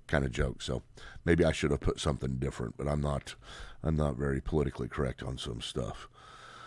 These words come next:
But once again, in June of twenty twenty-two, I found myself in a familiar place with all, with three paramedics standing above me as they woke me up.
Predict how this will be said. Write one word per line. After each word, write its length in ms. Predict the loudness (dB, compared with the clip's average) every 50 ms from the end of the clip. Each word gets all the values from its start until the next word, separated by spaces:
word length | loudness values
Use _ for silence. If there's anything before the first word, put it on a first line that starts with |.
| -20 -20 -18 -4
But 280 | 2 12 12 12 12 12
once 280 | 12 12 12 12 12 10
again, 340 | 8 12 12 12 12 12
in 80 | 12 12
June 260 | 12 12 12 12 12 12
of 80 | 12
twenty 320 | 10 10 12 12 12 12 12
twenty-two, 420 | 10 10 10 10 12 12 12 12
I 100 | 12 12
found 220 | 12 12 12 12
myself 380 | 12 12 12 12 12 10 10 10
in 80 | 8 6
a 40 | 6
familiar 400 | 6 8 12 12 12 12 12 12
place 400 | 12 10 10 12 12 10 10 8
with 160 | 6 10 12
all, 280 | 12 12 12 12 12 12
with 160 | 12 8 8 10
three 200 | 10 10 12 12
paramedics 640 | 12 12 12 12 12 12 12 12 12 10 6 4
standing 340 | 6 8 10 10 10 12 12
above 360 | 12 12 12 12 12 12 12
me 100 | 10 10
as 160 | 10 10 10
they 80 | 8 10
woke 260 | 10 10 10 10 10
me 140 | 10 10 12
up. 240 | 12 10 8 6